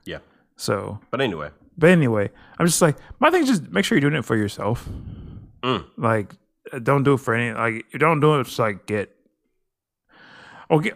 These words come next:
Speaker 2: I guess it's augment, that's augment sta-, a statement though, 'cause I mean, I think if you're a stripper, then you're doing it for your bag, I guess.
Speaker 1: Nah, you do it for yourself though.
Speaker 2: It's for your bag too though,
Speaker 1: But
Speaker 2: 'cause
Speaker 1: you're doing it for you.
Speaker 2: it's
Speaker 1: Like,
Speaker 2: kinda
Speaker 1: you're not making anybody else any money.
Speaker 2: For strippers that,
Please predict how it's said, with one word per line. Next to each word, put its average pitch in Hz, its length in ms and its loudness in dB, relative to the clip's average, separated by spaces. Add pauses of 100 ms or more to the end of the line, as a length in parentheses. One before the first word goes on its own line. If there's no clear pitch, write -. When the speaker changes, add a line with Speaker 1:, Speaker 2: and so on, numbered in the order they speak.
Speaker 2:
I 135 80 0
guess 170 200 -2
it's 120 80 -8
augment, 107 400 -4
that's 113 200 -4
augment 110 260 -4
sta-, 107 320 -6
a 107 60 -8
statement 98 360 -6
though, 95 160 -6
'cause 107 240 -4
I 107 40 -2
mean, 113 420 -4
I - 60 -10
think 131 160 -2
if 120 80 -8
you're 120 100 -2
a - 60 -8
stripper, 113 320 -4
then 98 160 -6
you're 104 80 -6
doing 104 180 -4
it 98 120 -10
for 92 480 -6 (180)
your 92 80 -8
bag, 92 260 -4
I 90 100 -8
guess. 90 400 -8
Speaker 1:
Nah, 330 220 0
you 294 140 0
do 139 180 6
it 92 60 2
for - 120 -4
yourself 73 460 -6
though. 101 240 0
Speaker 2:
It's 214 120 2
for 330 120 0
your 151 80 4
bag 107 320 -4
too 214 180 0
though, 92 220 -6
Speaker 1:
But 147 80 2
Speaker 2:
'cause 127 80 2
Speaker 1:
you're 135 100 4
doing 131 320 4
it 95 120 -2
for 107 280 2
you. 80 380 -2
Speaker 2:
it's 147 100 -2
Speaker 1:
Like, 101 100 2
Speaker 2:
kinda 220 220 4 (220)
Speaker 1:
you're 120 80 0
not 143 160 2
making 131 240 2
anybody 85 300 2
else 101 240 0
any 80 140 -6
money. 71 340 -12
Speaker 2:
For 160 120 4
strippers 208 540 2
that, 139 320 2